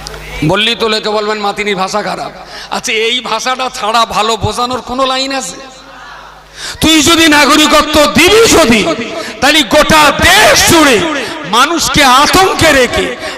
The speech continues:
মানুষকে শঙ্কায় রেখে, মানুষের বিপদে ফেলে রেখে ঘন্টার পর ঘন্টা লাইনে দাঁড় করিয়ে রেখে তোর লাভটা কি হচ্ছে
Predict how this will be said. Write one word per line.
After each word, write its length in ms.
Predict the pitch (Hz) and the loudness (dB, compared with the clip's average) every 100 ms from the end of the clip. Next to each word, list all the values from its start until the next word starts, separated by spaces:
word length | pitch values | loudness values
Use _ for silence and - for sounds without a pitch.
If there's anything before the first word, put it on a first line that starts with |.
| - | -2
মানুষকে 540 | 220 311 330 - 294 | 0 2 2 2 2
শঙ্কায় 680 | - - 392 427 - 349 320 | 2 4 2 2 2 4 4
রেখে, 400 | 277 - 214 190 - - - - | 2 0 0 -2 -6 -8 -10 -2
মানুষের 540 | 247 339 349 294 294 | 0 2 2 4 2
বিপদে 520 | 247 339 339 381 - | 4 4 4 4 4
ফেলে 340 | - 269 302 262 | 4 4 4 4
রেখে 580 | 233 196 190 - - - - - - - - - - _ _ _ _ _ _ _ - | 4 0 -4 -4 -8 -14 -14 -18 -20 -20 -20 -20 -20 _ _ _ _ _ _ _ -8
ঘন্টার 500 | 214 240 247 247 240 | -6 -2 0 0 -2
পর 220 | 208 233 | -2 -2
ঘন্টা 360 | 214 226 185 208 | -4 -4 -4 -4
লাইনে 460 | 190 202 240 233 | -2 -2 0 -2
দাঁড় 260 | 220 208 202 | -2 -4 -4
করিয়ে 300 | 220 208 214 | -4 -2 -2
রেখে 260 | 208 202 | -2 -4
তোর 260 | 196 208 202 | -6 -6 -4
লাভটা 380 | 180 190 190 214 | -2 -4 -4 -6
কি 160 | 214 | -4
হচ্ছে 180 | 196 208 | -6 -6